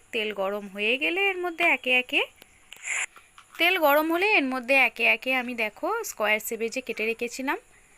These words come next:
সেটা এর, এর মধ্যে দিয়ে ফ্রাই করে নেব, দেখতে পাচ্ছ তোমরা। ওভেনটা এই পর্যায়ে লো ফ্লেমে রাখতে হবে, নইলে লাচ্চা সেমাইয়ের যে লাচ্চা, সে সেমাইটা সেটা নষ্ট হয়ে যেতে পারে, মানে একটু বেশি পুড়ে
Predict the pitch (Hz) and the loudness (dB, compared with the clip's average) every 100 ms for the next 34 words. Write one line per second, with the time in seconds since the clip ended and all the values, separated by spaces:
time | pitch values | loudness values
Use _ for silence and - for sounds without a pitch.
0 | _ _ - _ - 285 294 277 269 262 | _ _ -20 _ -8 2 4 4 2 0
1 | 269 285 269 247 294 494 - 254 254 262 | 0 -2 -4 -4 -2 -2 0 0 0 0
2 | 269 277 285 480 302 - 240 240 247 - | 0 -2 -2 -2 -4 -6 -8 -6 -8 -10
3 | 269 262 294 - - _ _ _ - - | -10 -10 -10 -12 -18 _ _ _ -20 -20
4 | _ 302 339 370 370 349 349 349 359 269 | _ 0 2 4 2 4 2 2 2 2
5 | 269 277 277 285 269 - 294 294 403 302 | 2 -2 2 2 0 0 -2 0 -2 -4
6 | 233 233 247 196 - 214 240 233 240 226 | -4 -2 -2 -2 -4 -8 -8 -8 -8 -6
7 | 240 214 190 - 285 - 226 202 - 208 | -2 -2 -2 -6 -8 -6 -6 -6 -8 -8
8 | 208 214 415 - 247 247 - - 226 226 | -6 -4 -6 -4 -4 -4 -6 -18 -12 -8
9 | - 262 269 262 269 269 294 480 370 262 | -6 -2 0 0 -2 -4 -4 -6 -6 -6
10 | 247 247 226 233 262 262 - _ - - | -6 -4 -2 0 -4 -6 -12 _ -20 -20
11 | - - 285 | -20 -6 2